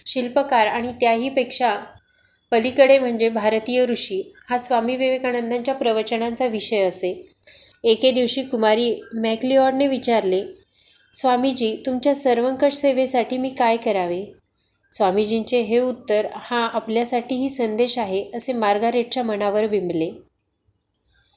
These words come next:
निवेदिता. दक्षिणेश्वराचा देवपुरुष श्री रामकृष्ण परमहंस हे स्वामी विवेकानंदांचे गुरु. ते अठराशे शहाऐंशीमध्ये अनंतात विलीन झाले होते.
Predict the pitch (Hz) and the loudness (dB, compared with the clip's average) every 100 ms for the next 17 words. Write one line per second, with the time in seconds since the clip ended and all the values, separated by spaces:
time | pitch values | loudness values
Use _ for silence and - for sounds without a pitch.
0 | _ _ 220 214 202 185 185 - 165 - | _ _ -2 2 4 2 0 -2 -6 -8
1 | _ - - - - 240 240 294 294 285 | _ -20 -20 -12 2 2 4 2 2 2
2 | 285 269 269 277 285 240 233 254 262 233 | 4 6 4 4 4 6 4 0 0 0
3 | 214 - - 285 277 247 240 262 262 - | 0 -4 -4 0 2 2 0 -4 -4 -2
4 | 269 269 233 233 220 254 226 - - - | -2 0 0 -2 -2 0 0 -2 -6 -20
5 | - 262 262 269 240 269 262 269 262 262 | -6 0 2 2 0 0 0 0 0 0
6 | 247 240 247 233 269 226 202 196 - - | 0 -2 -2 -2 -2 0 0 -2 -4 -20
7 | _ _ _ - 202 - 277 285 302 - | _ _ _ 4 4 4 2 2 2 2
8 | 226 226 240 285 262 233 254 233 220 214 | 0 -2 0 0 0 0 0 0 -2 -2
9 | 240 226 208 208 208 190 185 180 175 175 | -4 -2 -2 -2 -4 -6 -4 -4 -6 -8
10 | 226 | -10